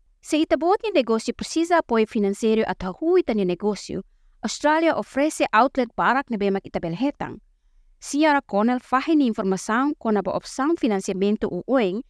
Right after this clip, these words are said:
na be ma disponível ba empresário potencial sira,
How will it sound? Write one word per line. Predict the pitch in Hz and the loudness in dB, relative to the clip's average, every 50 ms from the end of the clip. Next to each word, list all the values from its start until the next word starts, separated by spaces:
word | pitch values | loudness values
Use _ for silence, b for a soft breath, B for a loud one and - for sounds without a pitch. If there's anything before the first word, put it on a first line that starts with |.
| _ _ _ _ _ _ | _ _ _ _ _ _
na | 269 294 | 0 2
be | 349 349 | 4 4
ma | 320 330 - | 4 2 0
disponível | 214 220 - - 202 185 196 247 277 254 269 269 285 - _ _ _ _ - | -2 -8 -6 -4 -2 0 2 2 2 2 2 2 2 0 _ _ _ _ 2
ba | 269 330 294 | 4 4 4
empresário | 311 269 - 220 196 190 196 196 196 196 | 2 0 0 0 0 2 2 0 0 0
potencial | - 190 - - 185 180 - - 185 160 | -4 -4 -4 -2 -4 -4 -4 -6 -6 -6
sira, | - - - 320 294 185 156 - | -6 -4 -2 -2 -2 -2 -4 -6